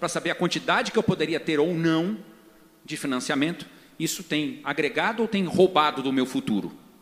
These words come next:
Então é preciso tirar esse mito de que toda dívida é pecado. Robert Morris diz o seguinte, "Mordomos sábios são abençoados, e pessoas abençoadas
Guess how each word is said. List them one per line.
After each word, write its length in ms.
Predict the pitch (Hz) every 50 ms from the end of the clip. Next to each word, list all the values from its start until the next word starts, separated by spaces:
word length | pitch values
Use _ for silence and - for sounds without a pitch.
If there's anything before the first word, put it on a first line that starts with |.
| _ _ _ _ _ _ _ _ _ _ _ _ _ _ _ _ _ _ _ _ _ _ - -
Então 220 | 127 131 127 170
é 60 | 175
preciso 360 | 170 - 165 - - 170 151 170
tirar 300 | - - 175 160 165 170
esse 220 | 165 165 - 185
mito 280 | 156 156 180 190 - -
de 100 | - -
que 100 | - 175
toda 280 | - - 185 175 190
dívida 480 | 185 - 143 160 151 160 151 165 156 - - - - - -
é 60 | 165 156
pecado. 440 | - 175 156 - 113 98 92 -
Robert 340 | 95 - 165 185 185 175 -
Morris 240 | 170 175 196 202 170
diz 160 | 156 196 185
o 60 | -
seguinte, 540 | - 185 - 139 120 107 - - - - - - - - - - - - - - - - - - _
"Mordomos 680 | 139 151 170 185 175 180 185 185 208 226 226 190 -
sábios 640 | - - 170 147 151 - 196 190 - - - - - - - - - - - - - -
são 360 | - - - 190 185 180 185
abençoados, 960 | 165 - - 170 185 175 - - 151 139 131 123 120 - - - - - - - - - -
e 80 | 147
pessoas 480 | - - 180 156 - - 220 226 220 -
abençoadas 880 | 185 - 170 170 156 - - 127 131 139 151 151 165 160 - - -